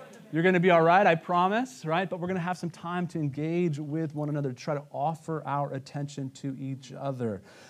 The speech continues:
Because if we're going to be a people who participate in the story that God is up to, then we have to be able to pay attention to what he's up to.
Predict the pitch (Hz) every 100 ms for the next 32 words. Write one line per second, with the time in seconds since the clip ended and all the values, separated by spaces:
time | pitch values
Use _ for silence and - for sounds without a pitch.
0 | - - 170 185 190 160 196 165 233 285
1 | 269 220 226 220 - 233 - 214 165 156
2 | 185 160 - 220 - 208 - 208 208 185
3 | 175 170 - - 214 214 220 208 185 147
4 | - 196 220 240 208 131 113 - - -
5 | 143 135 120 _ _ _ _ _ _ _
6 | 151 147 _ _ _ _ _ _ _ _
7 | 143 165 156 175 175 160 139 127 - 113
8 | 104 95 - 135 117 98 92 127 - -
9 | 143